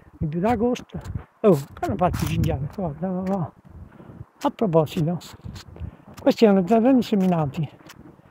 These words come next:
cinquanta, sessanta, settanta, ottanta anni fa. Era pieno di ciliegie, alberi di ciliegio. Ecco la famosa selva, vedete?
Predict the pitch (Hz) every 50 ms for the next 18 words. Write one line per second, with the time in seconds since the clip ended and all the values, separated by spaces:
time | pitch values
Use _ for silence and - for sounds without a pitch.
0 | - - - - - - - 196 175 165 190 185 165 165 160 - - - 190 165
1 | 139 - - - 185 190 180 - 175 - - 180 170 165 156 170 175 170 147 -
2 | 214 208 170 - - - _ _ - - - - _ _ _ _ _ _ _ -
3 | _ - 175 185 196 175 175 247 262 247 214 175 214 220 - - - 233 202 190
4 | 185 170 165 165 151 151 151 143 139 139 180 214 - - - - - - - -
5 | - - - - _ _ _ _ - - - - _ _ _ _ _ - - 196
6 | 233 226 190 202 220 190 180 202 202 - - 262 202 185 165 147 135 - - 160
7 | 147 - - - - - - - - - _ - - - - - - - - 294
8 | 269 240 202 - - 214 196 190 170 139 175 180 175 170 160 147 - - 165 160
9 | 147 - - _ _ _ _ _ _ _ - _ - - - _ - - _ -
10 | - - - 180 185 185 196 185 180 185 202 220 208 - - - - 180 180 180
11 | 156 180 185 185 151 - 220 247 247